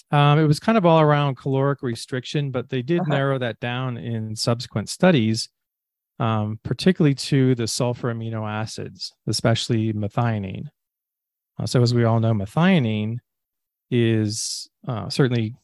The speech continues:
Speaker 1: of course, key to the methionine cycle for methylation. Uh, but then that actually also feeds into the transsulfuration pathway,
Speaker 2: Yeah.
Speaker 1: uh, which we can talk about as well, because that's a major source of beneficial hydrogen sulfide.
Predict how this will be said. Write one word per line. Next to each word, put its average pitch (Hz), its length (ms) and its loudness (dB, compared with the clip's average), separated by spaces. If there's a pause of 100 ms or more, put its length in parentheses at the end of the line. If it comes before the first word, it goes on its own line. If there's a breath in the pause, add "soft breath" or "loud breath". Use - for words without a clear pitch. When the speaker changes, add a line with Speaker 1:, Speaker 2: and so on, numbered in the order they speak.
(180)
Speaker 1:
of - 60 -12
course, 113 200 0
key 127 280 2
to 110 500 0 (100)
the 131 60 -4
methionine 113 560 -2
cycle 180 520 -2 (140)
for 123 100 -8
methylation. 117 800 -2 (600)
Uh, 113 100 -6
but 110 140 -8
then 127 180 0
that 131 200 0
actually 131 400 -2
also 127 420 -4
feeds 117 340 -6
into 113 560 -2
the 101 80 -4
transsulfuration 107 1040 -4
pathway, 95 560 -6 (540)
Speaker 2:
Yeah. 185 240 -6
Speaker 1:
uh, 104 120 -2
which 113 160 -6
we 120 80 -2
can 113 120 -2
talk 113 240 0
about 107 160 0
as 104 100 -4
well, 117 160 2
because 113 180 -2
that's 131 200 0
a 123 60 0
major 120 400 -2
source 131 640 0 (520)
of 113 180 -4
beneficial 113 540 0
hydrogen 107 440 -4
sulfide. 107 680 -6